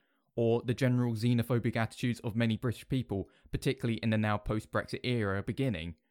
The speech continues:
with now more polarised attitudes towards border control and immigration. Regardless, the messages towards police is the big part of the Black Lives Matter movement,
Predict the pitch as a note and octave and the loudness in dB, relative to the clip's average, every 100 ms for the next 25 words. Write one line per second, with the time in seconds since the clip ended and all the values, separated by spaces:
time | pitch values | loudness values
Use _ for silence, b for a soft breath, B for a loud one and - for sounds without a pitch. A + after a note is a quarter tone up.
0 | _ - A2 A2 G#2 G#2+ G#2+ - C3 A#2+ | _ -6 -2 2 2 2 0 2 2 4
1 | A2 A2 C3 C#3+ - A#2 G#2 - b - | 2 0 0 -4 -2 -2 -2 -4 b -4
2 | A2 G#2 - C3+ C3 G2+ G2 F#2+ F#2 b | -2 0 2 2 2 -2 -4 -4 -4 b
3 | b G#2+ G2 G2 C3 B2 A2+ F#2+ E2+ - | b -2 -2 -2 0 0 0 -6 -10 -14
4 | _ _ _ _ _ _ A#2+ B2+ C3 B2+ | _ _ _ _ _ _ -4 2 2 4
5 | A#2+ - b b C3 E3+ F#3 E3+ - C#3+ | 2 -2 b b 0 2 0 -2 -2 -2
6 | C#3+ C3+ - C#3 B2 - b b B2+ B2+ | 0 0 0 0 0 -2 b b 2 2
7 | - D#3+ - - C3+ G#2 - A2 G#2+ - | 2 0 -2 -2 0 -2 0 -2 0 0
8 | A2 - A2+ G#2+ A#2+ A2 A2 A2+ C3 - | 0 0 -2 0 0 -2 0 2 2 0
9 | E2 D2 | -8 -12